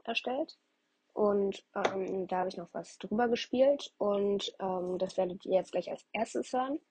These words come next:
Danach mein altes Intro. Und ihr sollt in die Kommentare schreiben, welches Intro ihr besser fandet. Eins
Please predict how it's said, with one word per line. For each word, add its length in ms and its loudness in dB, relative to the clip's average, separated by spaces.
Danach 360 0
mein 220 -8
altes 260 2
Intro. 540 -2
Und 280 -4
ihr 260 4
sollt 380 0
in 160 0
die 100 4
Kommentare 560 -4
schreiben, 540 -4
welches 440 6
Intro 420 -2
ihr 120 2
besser 280 -2
fandet. 420 -12
Eins 500 -2